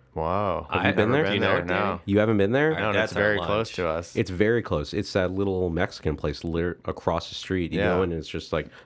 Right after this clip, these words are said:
Speaker 2: two old ladies, like, making tortillas
Speaker 3: Whoa.
Speaker 2: and hand
Speaker 1: Is it
Speaker 2: making.
Speaker 1: ever, are they open now?
Speaker 2: Yeah.
Speaker 1: All right, cool.
Speaker 2: Uh,
Speaker 3: How about it? What's your order there?
Speaker 2: Uh, I just point at something on the wall.
Speaker 3: Yeah.
Speaker 1: Nice.
Speaker 3: <laughs>
Speaker 1: Love that.
Speaker 2: Uh, the Cecino's really good there. It's
Speaker 1: All right,
Speaker 2: dinner.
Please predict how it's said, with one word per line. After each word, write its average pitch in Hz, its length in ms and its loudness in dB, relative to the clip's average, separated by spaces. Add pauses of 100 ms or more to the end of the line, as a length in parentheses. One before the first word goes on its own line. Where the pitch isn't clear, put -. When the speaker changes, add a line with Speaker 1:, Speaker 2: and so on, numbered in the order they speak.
Speaker 2:
two - 200 -8
old 80 320 0
ladies, 76 460 -4
like, 76 140 -6
making 76 340 -6
tortillas 80 720 -4
Speaker 3:
Whoa. 95 280 -2 (420)
Speaker 2:
and 73 200 -2
hand 85 200 0
Speaker 1:
Is - 80 -2
it 104 60 2
Speaker 2:
making. 95 120 2
Speaker 1:
ever, 95 200 -2
are 92 140 -2
they 87 200 -2
open 85 240 -4
now? 90 340 -4 (200)
Speaker 2:
Yeah. 92 220 2 (280)
Speaker 1:
All 50 140 -8
right, 50 200 -6
cool. 92 380 -8
Speaker 2:
Uh, - 60 -2
Speaker 3:
How 87 440 2
about 92 260 -6
it? - 180 -12 (540)
What's 104 180 -4
your 87 120 -2
order 90 300 -2
there? 80 220 -6 (840)
Speaker 2:
Uh, 87 320 2 (160)
I 92 120 2
just 90 200 -6
point 80 240 0
at 71 80 -6
something 73 360 -4
on 71 120 -4
the 71 60 -6
wall. 71 460 -4 (120)
Speaker 3:
Yeah. - 260 -4
Speaker 1:
Nice. 80 300 0
Speaker 3:
<laughs> 98 180 -2
Speaker 1:
Love 85 220 -6
that. - 300 -10
Speaker 2:
Uh, 87 120 2
the 87 80 0
Cecino's 85 600 -2
really 85 240 0
good 80 200 -2
there. 78 220 2
It's 76 120 -2
Speaker 1:
All 90 80 -2
right, 90 200 -2
Speaker 2:
dinner. 80 480 -2